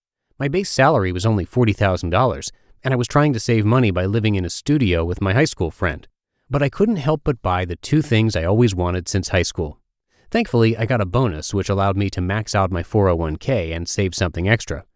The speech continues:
but I could have saved much more. After I left Manhattan for a competing firm in San Francisco two years later,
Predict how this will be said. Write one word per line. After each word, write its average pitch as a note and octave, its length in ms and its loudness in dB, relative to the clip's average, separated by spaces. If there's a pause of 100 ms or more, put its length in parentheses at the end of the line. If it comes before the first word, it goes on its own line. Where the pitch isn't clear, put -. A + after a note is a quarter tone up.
(240)
but C3+ 100 0
I C#3 60 2
could A3+ 180 0
have A3+ 100 -4
saved F2 360 -2
much C3+ 400 0
more. G2+ 400 2 (680)
After G3 220 0
I G#3 60 6
left C3 240 2
Manhattan F#2+ 440 0
for F#2+ 180 -2
a F2 60 -4
competing A2+ 440 0
firm F#2+ 280 0
in E2+ 80 -4
San F#2+ 240 -2
Francisco - 520 0
two - 200 -2
years F2+ 300 -2
later, G2 360 0